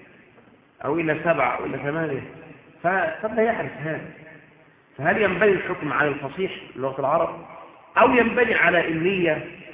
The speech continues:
ويعني، آه، اعتبار، آه، حال الرجل في هذا؟ فالصواب أن هذا يرجع إلى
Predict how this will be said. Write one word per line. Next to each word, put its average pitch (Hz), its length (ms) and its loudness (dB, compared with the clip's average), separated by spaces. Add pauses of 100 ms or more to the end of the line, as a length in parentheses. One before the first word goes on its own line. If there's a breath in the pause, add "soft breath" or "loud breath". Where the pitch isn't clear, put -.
(140)
ويعني، 123 1500 -2
آه، 98 400 -10
اعتبار، 160 760 2 (460)
آه، 120 200 -2
حال 156 340 0
الرجل 135 380 -6
في 117 120 -8
هذا؟ 113 300 -8 (380)
فالصواب 151 760 0 (480)
أن 139 100 -8
هذا 139 240 -2
يرجع 127 360 -6
إلى - 280 -8